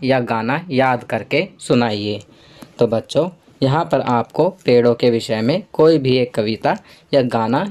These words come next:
याद करके अपने अध्यापक को सुनाना है। आपकी सुविधा के लिए मैंने यहाँ पर पेड़ों के लिए एक छोटी सी कविता लिखी है,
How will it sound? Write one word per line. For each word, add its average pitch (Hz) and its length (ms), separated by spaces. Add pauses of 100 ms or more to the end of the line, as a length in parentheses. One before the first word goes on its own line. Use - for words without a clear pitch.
याद 139 320
करके 120 400
अपने 127 400
अध्यापक 117 600
को 185 200 (140)
सुनाना 120 500
है। 107 300 (1120)
आपकी 156 360
सुविधा 135 400
के 120 160
लिए 127 240 (180)
मैंने 156 300
यहाँ 113 240
पर 151 260 (180)
पेड़ों 131 320
के 120 220 (160)
लिए 117 240 (180)
एक 156 280
छोटी 123 420
सी 143 200 (160)
कविता 117 360
लिखी 117 360
है, 139 160